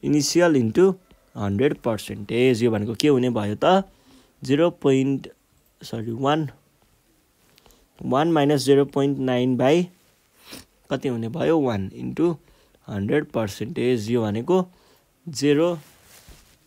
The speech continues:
पोइन्ट वान into हन्ड्रेड।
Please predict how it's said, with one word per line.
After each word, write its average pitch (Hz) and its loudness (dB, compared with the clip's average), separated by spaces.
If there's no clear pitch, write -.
पोइन्ट 143 -4
वान 131 -4
into 123 -4
हन्ड्रेड। 107 -6